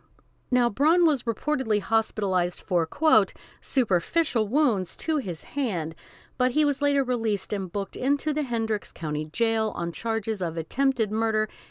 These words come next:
and two counts of battery by bodily waste on an officer. Two counts of battery by bodily waste.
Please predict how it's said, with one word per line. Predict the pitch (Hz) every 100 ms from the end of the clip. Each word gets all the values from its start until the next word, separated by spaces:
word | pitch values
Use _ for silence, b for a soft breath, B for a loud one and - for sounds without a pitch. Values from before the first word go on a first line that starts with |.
| B
and | 170 160
two | - 302
counts | 294 226 196 180
of | - 156
battery | 190 202 202 196
by | 196 151 147
bodily | - 175 202 233 233
waste | 190 170 170 - -
on | 175 170
an | 151
officer. | - 165 160 147 - - - - b b b b b b b _ _
Two | - 190
counts | 190 196 202
of | 208 -
battery | 175 175 180 175
by | 160 151
bodily | 147 165 160 165 165 160
waste. | 147 139 117 101 - - -